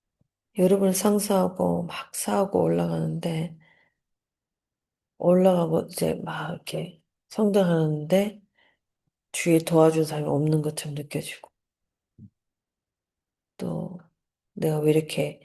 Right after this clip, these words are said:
있는지 모르고, you can feel like that way. 그리고, 음, 여러분 소중한 사람들 주위에서 서퍼링하는 것 봐야 되고,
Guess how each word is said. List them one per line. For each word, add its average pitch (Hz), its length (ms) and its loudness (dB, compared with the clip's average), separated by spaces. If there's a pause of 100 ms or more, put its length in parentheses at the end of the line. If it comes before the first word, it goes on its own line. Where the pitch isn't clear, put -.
(440)
있는지 156 520 0
모르고, 151 640 -10 (600)
you 170 140 -2
can 185 180 -2
feel 196 240 0
like 170 240 -4
that - 180 -10 (100)
way. - 280 -14 (2500)
그리고, 185 520 -4 (1120)
음, 170 540 -10 (640)
여러분 165 320 0
소중한 202 480 2
사람들 160 460 -2
주위에서 156 640 -2 (440)
서퍼링하는 170 680 -2
것 - 240 -14
봐야 151 360 -6
되고, 170 440 -12